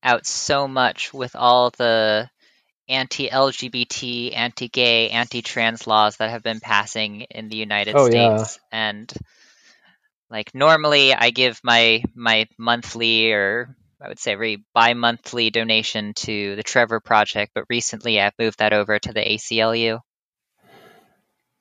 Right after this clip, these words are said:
Speaker 2: Uh, you know, we are, are supporters of the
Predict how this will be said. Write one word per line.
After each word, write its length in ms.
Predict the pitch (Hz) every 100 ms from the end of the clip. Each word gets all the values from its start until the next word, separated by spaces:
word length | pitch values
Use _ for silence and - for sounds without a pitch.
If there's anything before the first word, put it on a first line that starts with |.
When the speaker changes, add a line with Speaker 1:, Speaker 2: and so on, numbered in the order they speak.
| - -
Speaker 2:
Uh, 440 | 113 110 110 110
you 140 | 127 131
know, 180 | 135
we 220 | 123 139 143
are, 420 | 135 131 127 -
are 340 | 123 120 117
supporters 720 | - - - 143 139 131 120
of 360 | 113 120 113 107
the 120 | 113